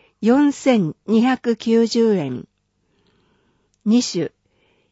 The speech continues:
二メートルかける二メートル、三十七区画。永代使用料、九万七千六百五十円。年間管理料、二千四百六十円。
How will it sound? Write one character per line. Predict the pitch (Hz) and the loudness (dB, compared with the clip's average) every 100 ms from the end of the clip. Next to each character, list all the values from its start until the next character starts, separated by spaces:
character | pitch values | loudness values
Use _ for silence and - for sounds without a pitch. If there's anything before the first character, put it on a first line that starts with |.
| - | -2
二 | 214 | 2
メ | 254 294 | 4 2
ー | 285 | 0
ト | 196 | -2
ル | 190 | -2
か | - 190 | -4 -6
け | 196 | -4
る | 185 | -2
二 | 175 | -2
メ | 185 214 | 0 0
ー | 202 | -2
ト | - | -4
ル、 | 147 131 - _ _ _ _ _ | -6 -8 -12 _ _ _ _ _
三 | - 277 294 | -4 0 0
十 | 247 196 196 | 0 2 2
七 | 185 196 214 208 | 0 -2 -2 -4
区 | - - | -10 -6
画。 | 190 - 139 131 _ _ _ _ _ _ _ _ - | -8 -6 -12 -12 _ _ _ _ _ _ _ _ 0
永 | 233 254 | 4 4
代 | 247 240 240 | 2 0 0
使 | 240 | 2
用 | 233 226 | 2 4
料、 | 185 160 156 - - | 2 -2 -4 -8 -8
九 | - 269 | 0 2
万 | 277 269 247 | 2 2 2
七 | 196 196 214 | 0 0 -2
千 | - 185 185 | -2 -2 0
六 | 175 - | -2 -2
百 | - 214 208 | -4 -2 0
五 | 208 | 0
十 | 196 208 196 | 0 0 0
円。 | 151 147 139 _ _ _ _ - | -2 -4 -8 _ _ _ _ -2
年 | 226 294 | 2 2
間 | - 254 247 | 0 -2 -2
管 | 240 233 240 | 0 0 0
理 | 240 | 0
料、 | 220 160 143 139 _ _ _ _ _ - | -2 -2 -4 -8 _ _ _ _ _ -2
二 | 202 | 0
千 | 214 285 285 214 | 2 2 2 2
四 | 233 240 | 2 2
百 | 208 180 175 | 0 -6 -4
六 | 175 - | -4 -2
十 | 202 208 196 | -2 0 0
円。 | 151 127 | -2 -8